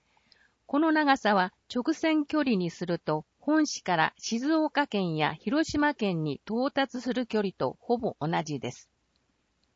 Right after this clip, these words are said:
道路を常時良好な状態に保つため、道路の清掃や除草、街路樹の剪定といっ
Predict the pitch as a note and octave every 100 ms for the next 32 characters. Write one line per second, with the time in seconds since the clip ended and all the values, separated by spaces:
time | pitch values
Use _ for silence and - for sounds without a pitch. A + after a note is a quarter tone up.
0 | _ _ - F3+ D#4 D#4+ B3 G#3 F3+ -
1 | C#4 D#4 C#4+ F3+ F3 B3+ D#4 - D#4+ D#4
2 | D4 C4+ C4+ C#4 D4 C4+ C4 C4 B3 B3+
3 | B3 C4 - F3+ D#3+ B2+ - _ _ _
4 | - F3+ A#3+ C4+ G3+ F3+ F#3 - A3 B3+
5 | - A#3 A3 G#3+ G3 - E3+ F#3 A#3+ -
6 | G#3+ F#3 - - D#3+ C4 D#4 D#4+ D#4+ G#3
7 | F#3 - A3 D#4 D4+ C#4+ C#4+ - B3+ B3